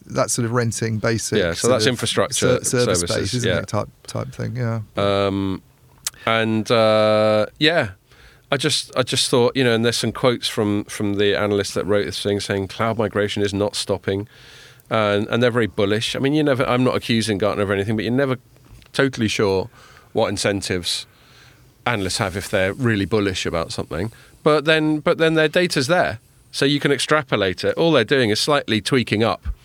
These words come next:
Speaker 2: They could have tweaked down, but the fact that they're tweaking up, <sighs> I mean,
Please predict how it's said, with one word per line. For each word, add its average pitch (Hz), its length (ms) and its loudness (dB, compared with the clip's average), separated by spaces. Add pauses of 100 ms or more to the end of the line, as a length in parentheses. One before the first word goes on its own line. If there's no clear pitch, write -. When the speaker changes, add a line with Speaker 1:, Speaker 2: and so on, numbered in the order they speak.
(340)
Speaker 2:
They 131 100 4
could 160 160 0
have 135 80 0
tweaked 135 280 -2
down, 101 300 2
but 95 80 0
the - 80 -6
fact - 160 0
that 120 60 -2
they're 123 100 4
tweaking 104 440 -2
up, 95 220 -2 (1080)
<sighs> - 420 -10
I 127 40 2
mean, 120 280 2